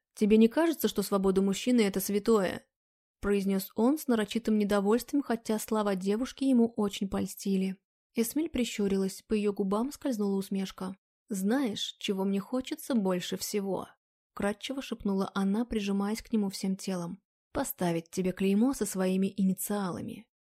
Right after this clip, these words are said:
Личная собственность Эсмиль Демаренкеш. Именно так у нас в Амаре совершаются браки. Ты делаешь мне предложение?» Он не выдержал, расхохотался. «Ну, если ты ответишь согласием»,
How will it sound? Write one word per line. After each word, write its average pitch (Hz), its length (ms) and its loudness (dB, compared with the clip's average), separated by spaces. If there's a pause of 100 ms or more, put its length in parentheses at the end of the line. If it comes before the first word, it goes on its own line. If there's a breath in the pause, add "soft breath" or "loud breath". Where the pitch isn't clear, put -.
Личная 185 540 0
собственность 185 840 -6
Эсмиль 202 520 2
Демаренкеш. 190 960 -2 (220)
Именно 226 400 4
так 180 440 -6
у 196 100 -2
нас 185 320 -2
в 190 140 -6 (140)
Амаре 190 640 -2
совершаются 185 880 -4
браки. 185 680 -4 (300)
Ты 202 340 6
делаешь 196 500 4
мне 196 180 2
предложение?» 196 840 0 (260)
Он 208 240 2
не 190 120 2
выдержал, 262 580 0 (160)
расхохотался. 202 960 -4 (360)
«Ну, 190 540 0 (160)
если 202 440 -2
ты 190 200 -2
ответишь 190 540 -4
согласием», 190 800 -4